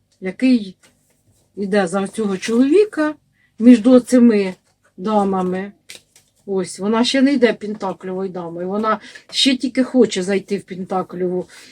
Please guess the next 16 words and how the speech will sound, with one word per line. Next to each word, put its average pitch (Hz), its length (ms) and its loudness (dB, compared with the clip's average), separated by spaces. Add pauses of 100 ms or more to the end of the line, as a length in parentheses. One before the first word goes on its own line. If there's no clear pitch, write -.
(1300)
даму. 190 500 -10
Тобто 208 240 -2
вона 220 140 2
навіть 214 280 4
не 247 80 10
йде, 185 420 2 (180)
коли 196 240 2
імператриця 214 680 0
пентакльовою 220 720 -2
дамою. 175 440 -8 (280)
Ось 202 260 -2
вони 165 240 -8
йдуть. 160 160 -14
За 185 240 -4
цього 254 240 4
чоловіка 294 800 0